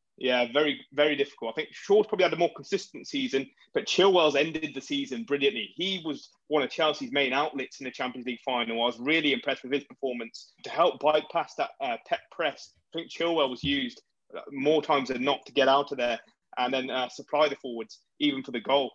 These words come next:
And then in front of that, I'll probably have a Holding two, Declan Rice, and then hopefully Henderson's fit. If not, I think we've seen enough positive signs from Jude Bellingham to give him that slot if Henderson's not fit. I think yesterday he was very good, and I was im-, impressed by his off-the-ball discipline as well.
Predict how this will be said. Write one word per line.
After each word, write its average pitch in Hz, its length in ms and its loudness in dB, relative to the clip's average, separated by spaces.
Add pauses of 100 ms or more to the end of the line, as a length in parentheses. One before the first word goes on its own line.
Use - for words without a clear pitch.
(120)
And 147 100 -2
then 147 180 0 (220)
in 156 100 -6
front 185 160 -4
of 151 60 0
that, 151 80 2
I'll 139 60 -6
probably 156 220 -4
have 139 60 0
a 135 40 -6
Holding 147 440 -4
two, 143 300 -6
Declan 143 340 -4
Rice, 139 420 0 (320)
and 139 100 2
then 131 80 -2
hopefully 147 380 -4
Henderson's 143 540 -8
fit. 135 200 2 (260)
If 175 220 2
not, 165 280 4
I 147 60 0
think 160 200 -6 (120)
we've 139 140 -6
seen 151 180 -2
enough 151 380 0
positive 147 380 -2
signs 143 360 2
from 139 140 -10
Jude 143 240 0
Bellingham 139 420 2 (280)
to - 60 -12
give 151 140 0
him 131 120 2
that 135 180 2
slot 131 300 0 (360)
if 147 140 2
Henderson's 135 380 -4
not 131 180 0
fit. 143 80 2
I 185 60 -2
think 143 140 0
yesterday 156 440 4
he 131 80 0
was 123 120 -4
very 135 260 2
good, 131 200 2 (220)
and 135 100 -2
I 131 40 2
was 131 120 -2 (140)
im-, 143 140 -4 (140)
impressed - 300 0
by 160 120 4
his 123 120 0
off-the-ball 143 540 0
discipline 139 520 -2
as 120 100 -8
well. 127 260 4